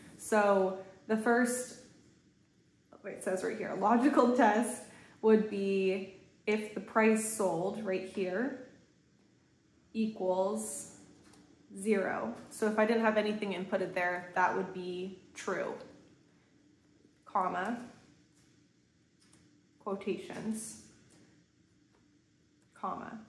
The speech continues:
So if the price sold is zero, if there's nothing there, then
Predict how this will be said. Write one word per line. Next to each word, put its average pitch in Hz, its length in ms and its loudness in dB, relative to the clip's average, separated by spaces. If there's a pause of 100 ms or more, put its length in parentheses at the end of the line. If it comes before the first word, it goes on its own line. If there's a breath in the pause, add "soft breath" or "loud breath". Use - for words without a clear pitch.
(520)
So 196 420 0
if 247 460 -2 (220)
the 208 280 -6
price 220 320 2
sold 202 300 0
is 196 140 0
zero, 185 340 0
if - 100 -6
there's 196 160 -4
nothing 202 320 -2
there, 180 380 -2 (220 loud breath)
then 190 540 0